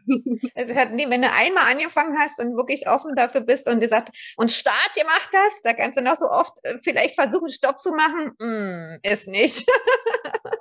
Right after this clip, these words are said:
Speaker 2: auch langweilig. <laughs>
Speaker 1: Ja, geht immer weiter. Kim,
Speaker 2: Ja.
Speaker 1: mit Weiß Animal, äh, bist du jetzt, äh, wirklich so in den, in den, ja, im Start bist du ja schon, es läuft ja schon an.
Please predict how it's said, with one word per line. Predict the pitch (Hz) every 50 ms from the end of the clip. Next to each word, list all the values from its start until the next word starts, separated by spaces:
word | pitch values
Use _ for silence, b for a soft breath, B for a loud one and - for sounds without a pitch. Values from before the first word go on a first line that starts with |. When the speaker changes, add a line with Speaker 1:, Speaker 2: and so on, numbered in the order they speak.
| 226
Speaker 2:
auch | 220 214
langweilig. | 220 220 214 220 220 208 196 196 202 202 202 233 214 226 254 247
<laughs> | 233 320 320 - 277 - 349 330
Speaker 1:
Ja, | 262 240 - 226 233 B B B B B _ -
geht | 269 233 254 214
immer | - 220 226 233 226 202
weiter. | 196 190 202 214 - 220 196 190 196 - B B B B B B B B
Kim, | - 277 269 262 262 254
Speaker 2:
Ja. | 208 185
Speaker 1:
mit | - 220 226 208 240 233 - - - 208
Weiß | 226 240 277 311 - -
Animal, | - 320 339 330 311 302 302 311 - - - _ 226 214
äh, | 233 254
bist | 233 - 277 277 - -
du |
jetzt, | 269 254 247 254 - 269
äh, | 254 262 220
wirklich | 254 254 254 240 - -
so | 240
in | 208 - 233 240
den, | 233 240 233 226 226 226 220 220 214 208 -
in | - 220 220
den, | 226 220 208 202 190 180 - - 185 180
ja, | 170 147 - -
im | 175 -
Start | - - - 170 233 330 - -
bist | 196 262 269 -
du | 349 330
ja | 320 302 320
schon, | 320 - - 330 349 359 370 381 381
es | 311 - -
läuft | 202 190 202 254 - - 208
ja | 220
schon | - - 190 185
an. | - - 196 240 285 330 277